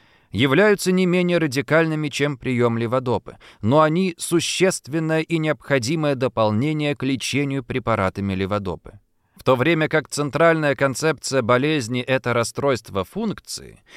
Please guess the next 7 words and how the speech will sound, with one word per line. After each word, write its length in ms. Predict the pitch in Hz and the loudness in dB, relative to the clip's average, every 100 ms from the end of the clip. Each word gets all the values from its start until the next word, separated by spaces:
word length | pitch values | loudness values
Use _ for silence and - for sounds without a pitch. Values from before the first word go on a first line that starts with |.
| - - | -16 -4
центральной 600 | 143 151 147 233 220 208 | -2 0 2 2 2 0
концепцией 680 | 180 170 - 214 - 180 170 | 0 0 -2 -4 -4 -4 -2
терапии 480 | 170 156 - 208 | 0 -2 -2 -2
является 600 | 190 165 127 185 185 - 170 | 0 -2 0 2 2 0 -2
достижение 840 | 151 165 - 143 101 180 165 160 | 0 0 -2 -2 0 0 0 -4
здоровья, 760 | 101 135 143 160 95 65 64 _ | 0 0 2 0 -2 -10 -18 _
облегчение. 880 | 120 120 117 - - 143 110 57 | -2 0 0 -4 -6 -6 -6 -10